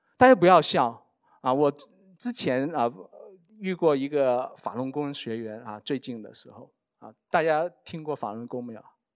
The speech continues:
听过啊？啊，大家都觉得他们很，很恐怖，是不是啊？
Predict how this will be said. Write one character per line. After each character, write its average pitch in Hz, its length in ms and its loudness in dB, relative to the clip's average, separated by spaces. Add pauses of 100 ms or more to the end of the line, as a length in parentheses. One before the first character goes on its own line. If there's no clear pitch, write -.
(840)
听 143 200 -6
过 131 140 0
啊？ 104 200 -2 (360)
啊， 117 240 -10 (420)
大 185 120 6
家 202 160 8
都 196 80 8
觉 151 160 2
得 160 120 6
他 160 220 2
们 143 180 -2
很， 135 200 -4
很 147 200 -6
恐 120 240 0
怖， 135 160 -4
是 123 140 -8
不 113 60 -12
是 113 80 -12
啊？ - 160 -16